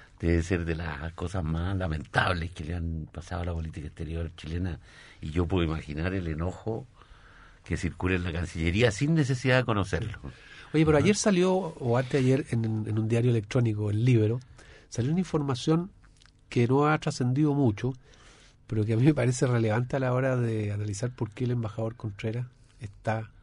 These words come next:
Speaker 2: en su puesto. Y la información es que cuando se inscribe sorpresivamente la, la candidatura de Evelyn Matei, después de todo el, la teleserie de, de precandidaturas en la derecha, no sé si ustedes recuerdan que,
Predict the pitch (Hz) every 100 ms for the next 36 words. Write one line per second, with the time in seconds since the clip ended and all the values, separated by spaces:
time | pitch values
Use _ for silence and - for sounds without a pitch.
0 | - 107 - 131 117 - - - _ -
1 | - - - - - - _ 143 143 131
2 | 143 131 - 185 226 - _ - 135 -
3 | 160 156 - - - _ - - - _
4 | - 135 135 127 127 123 127 - - 135
5 | 123 160 185 202 202 190 - - _ -
6 | 98 - 135 - 131 117 113 101 - 107
7 | 123 - 101 98 92 - 98 95 98 98
8 | 98 117 120 117 107 120 117 104 98 123
9 | 104 101 104 101 110 107 101 110 113 107
10 | 101 101 - - - - 101 104 101 -
11 | 143 120 113 104 98 95 101 107 101 120
12 | 123 110 110 104 110 117 101 107 104 104
13 | 104 80 - - - - - - - -
14 | - - - 160 180 226 220 202 175 180
15 | 190 180 - 160